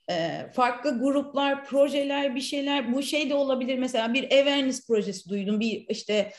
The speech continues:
halkı bilinçlendirme projesi. Git ona dahil ol mesela. Kim bilir kimler var onun içinde. Ve kendinin ne sevdiğini bul aslında. En önemlisi o.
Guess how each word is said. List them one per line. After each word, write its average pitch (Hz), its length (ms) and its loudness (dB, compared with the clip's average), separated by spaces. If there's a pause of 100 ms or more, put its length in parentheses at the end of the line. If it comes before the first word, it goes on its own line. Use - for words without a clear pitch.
(140)
halkı 233 380 2
bilinçlendirme 233 680 0
projesi. 190 640 -4
Git 392 160 4
ona 415 220 2
dahil 254 280 4
ol 208 120 4
mesela. 196 300 -2
Kim 381 180 0
bilir 330 160 2
kimler 320 340 4
var 190 160 6
onun 160 220 0
içinde. 113 400 -10 (1300)
Ve 277 400 0
kendinin 392 640 2
ne 294 100 8
sevdiğini 196 600 2
bul 180 120 -2
aslında. 156 560 -6 (140)
En 247 120 2
önemlisi 208 560 0
o. 117 200 -4